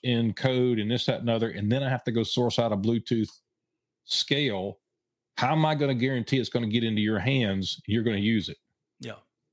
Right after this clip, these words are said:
Speaker 1: That makes sense. So we have to be, this is something I've learned over the years, you have to be very cautious about how you spend money,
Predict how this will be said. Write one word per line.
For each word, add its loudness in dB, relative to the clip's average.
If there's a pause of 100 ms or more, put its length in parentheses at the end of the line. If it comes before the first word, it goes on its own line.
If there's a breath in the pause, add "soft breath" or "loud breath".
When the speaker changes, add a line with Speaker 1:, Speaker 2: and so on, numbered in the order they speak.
Speaker 1:
That 0
makes 0
sense. -4 (420 soft breath)
So -2 (480)
we 2
have 0
to 0
be, 2 (1300)
this 2
is 0
something 0
I've 0
learned 2
over 0
the 0
years, 0 (400)
you 0
have 0
to 0
be 2
very 0
cautious -2
about 0
how -2
you 0
spend -2
money, -2